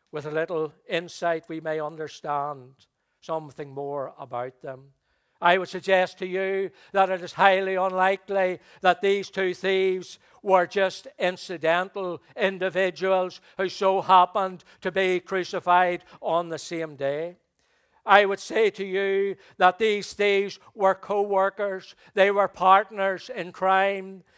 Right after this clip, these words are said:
and that they both had had their day in court, they both had faced the charges that had been put against them,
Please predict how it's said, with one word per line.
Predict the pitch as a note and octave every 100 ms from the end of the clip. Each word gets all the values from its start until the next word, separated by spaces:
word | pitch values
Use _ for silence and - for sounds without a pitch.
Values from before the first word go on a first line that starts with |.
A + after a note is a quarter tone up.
| _
and | A3 G3
that | G3+ G3
they | G3+ F#3
both | G3 G3+ G#3 F#3+
had | - G3+ F#3+
had | F#3 G3+
their | G3 F#3+
day | G3 G3 G3
in | F#3+
court, | - G3 G#3+ G3+ - - - -
they | F#3+
both | F#3 G#3 G#3
had | F#3 G3+ G3
faced | - G#3 G#3 G3
the | -
charges | F#3+ - G3+ G3+ G3 G#3+ G3 - -
that | G3 F#3
had | G3
been | F#3+ G3
put | - G3
against | G#3 F3+ F#3+ G3+ - -
them, | G#3 F#3+ F3+